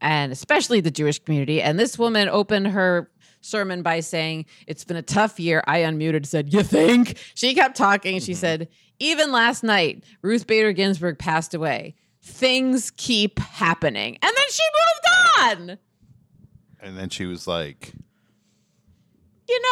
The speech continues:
Speaker 1: know.
Speaker 2: "I'm out."
Speaker 1: Yeah, she dropped the shofar.
Speaker 2: Shofar out.
Speaker 1: Shofar so good, baby.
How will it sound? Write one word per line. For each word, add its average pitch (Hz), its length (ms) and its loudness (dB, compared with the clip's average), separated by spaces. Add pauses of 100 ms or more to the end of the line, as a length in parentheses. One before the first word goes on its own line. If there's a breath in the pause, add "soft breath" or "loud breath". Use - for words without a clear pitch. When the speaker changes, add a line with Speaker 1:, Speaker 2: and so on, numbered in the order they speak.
Speaker 1:
know. 226 440 2
Speaker 2:
"I'm 151 340 2
out." 262 420 4 (760)
Speaker 1:
Yeah, 190 120 0
she 190 160 -6
dropped 185 340 0
the 160 220 -2
shofar. 165 640 -6 (1080)
Speaker 2:
Shofar 131 720 2
out. 175 480 2
Speaker 1:
Shofar 240 520 0
so 302 160 -2
good, 320 260 -2
baby. 254 540 0